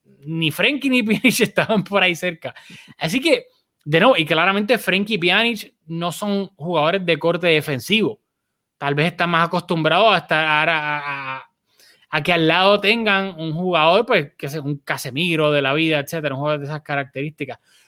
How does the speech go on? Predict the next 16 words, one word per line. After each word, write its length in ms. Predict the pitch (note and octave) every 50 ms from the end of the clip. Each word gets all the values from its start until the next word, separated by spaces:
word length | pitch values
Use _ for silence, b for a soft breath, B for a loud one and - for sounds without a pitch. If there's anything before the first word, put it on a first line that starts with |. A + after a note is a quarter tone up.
| _ _ -
No 260 | E3 F3 F#3+ G#3 A3
lo 120 | A#3 A3
sé. 260 | G#3 - D3+ A#2 - _ _ _ _ _ _ _ _ _ _ _ _ _ _ - - _
Pero 140 | - F#3+ F#3
al 100 | F3+ E3+
final 320 | - F3+ F3 E3+ F3 F#3 G3
del 180 | G#3 G#3 G#3+
día, 440 | G#3+ A#3+ C4 B3+ A3 G3 F#3+ G3 b b b b _ _ _ _ _ _ _ _ _ _
y 160 | E3 E3 D3
ahí 200 | C#3+ C#3 D3 F3
sí, 260 | - - D3+ F3 A#3 A#3
yo, 140 | F#3+ D#3+ D3
yo 240 | F3 E3+ D3+ C#3+ C#3+
estoy 160 | D3 G3 G#3
de 60 | G3+
acuerdo. 500 | F#3 D#3+ F#3 G3+ G3+ D3 A#2+ G#2+ -